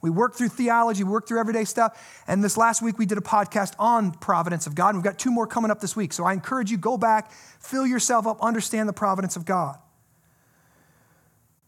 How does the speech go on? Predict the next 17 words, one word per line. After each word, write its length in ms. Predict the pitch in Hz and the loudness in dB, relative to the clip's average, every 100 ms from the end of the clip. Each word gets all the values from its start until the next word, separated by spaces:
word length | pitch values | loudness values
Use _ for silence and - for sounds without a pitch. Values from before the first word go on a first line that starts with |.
| _ _ _ _ _ - | _ _ _ _ _ -4
Listen, 380 | 214 294 330 233 | -2 0 -2 0
as 160 | 214 | 0
I 40 | 226 | 0
was 120 | 214 | 0
studying 300 | - 254 247 | 0 0 0
this 140 | 220 | 0
week, 120 | 208 196 | -2 -2
I 60 | |
came 180 | - 214 | -2 -2
across 340 | 196 202 175 | 0 0 0
this 300 | - 156 - - _ _ - | -4 -4 -6 -8 _ _ -4
letter 600 | 165 220 220 170 196 - - | 2 2 2 0 -2 -8 -10
from 180 | - 180 | -4 0
a 500 | 165 160 151 151 147 - 220 _ - _ _ _ _ _ _ _ _ _ _ _ _ - | 0 0 -2 -6 -10 -14 -20 _ -20 _ _ _ _ _ _ _ _ _ _ _ _ -6
Civil 400 | - 269 262 254 | -2 0 0 0
War 240 | 214 202 | 2 2
soldier 440 | - 185 160 139 | 0 0 -2 -6